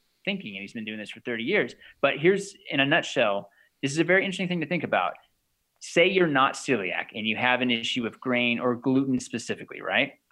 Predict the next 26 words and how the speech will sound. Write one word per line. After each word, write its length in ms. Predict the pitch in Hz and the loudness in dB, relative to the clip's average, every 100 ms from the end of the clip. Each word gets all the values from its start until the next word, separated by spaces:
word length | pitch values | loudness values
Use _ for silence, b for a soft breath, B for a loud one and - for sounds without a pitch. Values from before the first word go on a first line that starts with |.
| B _ _ | B _ _
What 340 | - 131 170 - | 0 6 6 6
that 240 | 156 - - | 2 2 0
could 120 | 156 | 4
be 140 | 147 | 4
a 40 | 123 - | 4 2
sign 220 | 127 147 | 2 4
of 260 | 113 92 92 _ - | 2 0 -4 _ -14
is 80 | 113 - | -4 -2
actually, 560 | 120 - 127 107 98 - - | 0 0 0 0 -4 -6 0
uh, 220 | 104 95 - | 2 2 0
an 120 | 117 151 | -2 0
issue 180 | 147 151 | 2 2
with 100 | - | 0
your 100 | 123 - - | -2 0 4
galt 240 | 117 117 - | 4 2 -8
system, 500 | - - - - 85 | -14 -12 -10 -12 -12
your, 140 | 87 92 | -10 -8
you 120 | 98 | -8
know, 100 | 90 | -8
your 180 | 90 101 | -10 -6
gut-associated 680 | 113 113 - 120 104 120 101 92 | -4 -2 -2 -2 0 0 -2 -4
lymphoid 420 | 107 117 98 90 | -8 -8 -8 -10
tissue 440 | - - - 73 - _ - | -10 -8 -8 -10 -14 _ -2
being 180 | 117 113 | 0 2
congested, 580 | 170 135 196 190 - - _ b _ | 2 4 2 0 -10 -12 _ b _
and 460 | 127 127 139 147 | 2 4 4 0